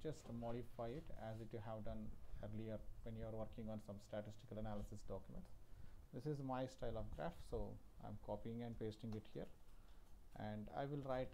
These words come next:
interpretation to this now. Okay, so you can have, like, you have details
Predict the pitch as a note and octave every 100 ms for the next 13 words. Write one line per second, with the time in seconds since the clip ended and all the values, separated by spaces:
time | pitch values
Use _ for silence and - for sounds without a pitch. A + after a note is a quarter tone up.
0 | - B3+ A2+ A2 G#2+ - - A2 G2 F#2+
1 | - - - - - - - - - F3+
2 | - - - - - - - A#2+ A2+ -
3 | - - - - - - - - D3 E3+
4 | D#3 C#3 D3 D3 G2 C#3 C#3+ C#3 - -
5 | - - D3 D3 D3 C#3 C#3 D3